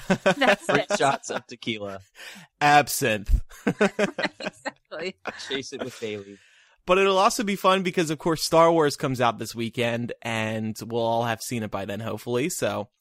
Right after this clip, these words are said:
Speaker 2: Mm-hmm.
Speaker 3: there'll be that to talk about and a lot more. Um, speaking of Sp-,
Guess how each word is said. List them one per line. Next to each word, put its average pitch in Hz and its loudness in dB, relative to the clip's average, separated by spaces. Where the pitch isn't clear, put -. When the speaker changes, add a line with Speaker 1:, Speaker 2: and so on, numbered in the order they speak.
Speaker 2:
Mm-hmm. 123 -6
Speaker 3:
there'll 107 -4
be 110 -4
that 110 -4
to 123 -14
talk 110 -4
about 107 -6
and 101 -8
a 107 -8
lot 107 -2
more. 104 -6
Um, 101 -8
speaking - 0
of 135 2
Sp-, - -10